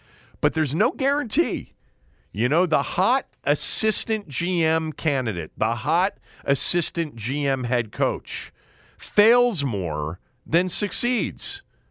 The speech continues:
We've seen 'em, Bob Quinn, Feder-, Fitterer, Keim, all of 'em on the G M side.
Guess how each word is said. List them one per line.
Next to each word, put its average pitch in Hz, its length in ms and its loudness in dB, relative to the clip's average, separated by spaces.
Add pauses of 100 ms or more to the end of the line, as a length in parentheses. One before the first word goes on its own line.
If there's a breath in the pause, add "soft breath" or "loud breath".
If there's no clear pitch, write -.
We've 214 180 -2
seen 196 300 2
'em, 208 300 -2
Bob 170 320 0
Quinn, 175 440 0
Feder-, 165 480 -2
Fitterer, 175 600 0
Keim, 170 540 -2 (300 loud breath)
all 208 280 6
of 131 140 0
'em - 200 -8 (280 soft breath)
on 139 180 4
the 135 80 2
G 123 280 0
M 107 180 0
side. 67 500 -4